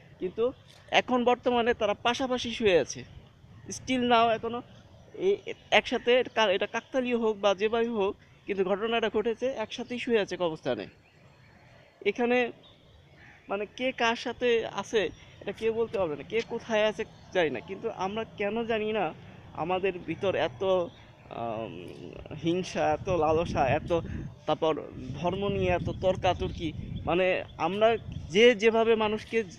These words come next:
যে, চেষ্টা করি ডাবাইতে, ক্ষতি করতে, এটি আসলে আমরা, আমরাই মানুষ এরকম।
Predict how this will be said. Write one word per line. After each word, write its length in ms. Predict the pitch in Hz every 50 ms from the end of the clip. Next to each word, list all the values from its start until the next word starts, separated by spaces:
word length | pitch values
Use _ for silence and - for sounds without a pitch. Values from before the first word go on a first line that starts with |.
| - - 139
যে, 140 | 147 180 156 98 107 -
চেষ্টা 320 | 208 208 - - 247 233
করি 240 | 220 208 208 226 214
ডাবাইতে, 420 | 202 190 180 190 190 185 - 226 233 - - - - -
ক্ষতি 280 | - - 214 208 - 240
করতে, 280 | - 202 190 - - 247
এটি 260 | - - 196 190 226 214
আসলে 240 | 208 190 - 208 196
আমরা, 180 | 190 190 190 185 - - - - -
আমরাই 320 | - 180 202 208 226 226 214
মানুষ 360 | 202 180 160 170 175 - -
এরকম। 320 | 165 165 170 - 131 104